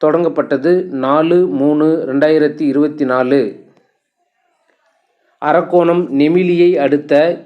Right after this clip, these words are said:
கீழ்வீதி ஊராட்சியின் பெரிய ஏரிக்கரையில் பதிமூன்றாம் நூற்றாண்டைச் சேர்ந்த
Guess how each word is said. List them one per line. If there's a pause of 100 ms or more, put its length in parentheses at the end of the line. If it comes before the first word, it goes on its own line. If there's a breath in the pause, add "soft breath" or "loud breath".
கீழ்வீதி
ஊராட்சியின் (260 loud breath)
பெரிய
ஏரிக்கரையில் (200 loud breath)
பதிமூன்றாம்
நூற்றாண்டைச்
சேர்ந்த